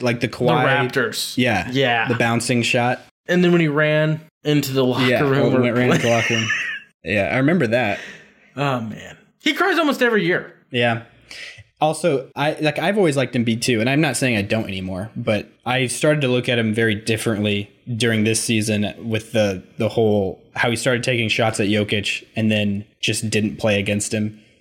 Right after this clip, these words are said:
Speaker 2: That was hilarious.
Speaker 1: Where, when he very well could have. And apparently people are, people say, people in Denver said that he was spotted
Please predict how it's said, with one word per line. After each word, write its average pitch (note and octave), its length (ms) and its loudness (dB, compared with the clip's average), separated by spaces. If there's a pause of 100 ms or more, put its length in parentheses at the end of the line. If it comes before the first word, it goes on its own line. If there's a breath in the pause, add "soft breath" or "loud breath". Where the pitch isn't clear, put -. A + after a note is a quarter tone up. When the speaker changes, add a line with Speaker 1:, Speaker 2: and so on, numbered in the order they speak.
Speaker 2:
That G#3+ 140 0
was G3 120 0
hilarious. C3 680 -2
Speaker 1:
Where, A2 240 2
when B2 160 0
he B2+ 120 2
very C#3 320 2
well A2 260 0
could A2 200 0
have. G2+ 240 0
And C3 140 0
apparently C#3+ 580 0 (180)
people C#3+ 220 0
are, A#2 80 2
people C3+ 380 -2
say, B2 340 0
people A#2+ 300 0
in A#2 140 2
Denver G#2+ 440 0 (180 soft breath)
said A#2+ 180 0
that G#2+ 100 0
he A#2+ 100 0
was G#2+ 120 2
spotted A#2 580 -2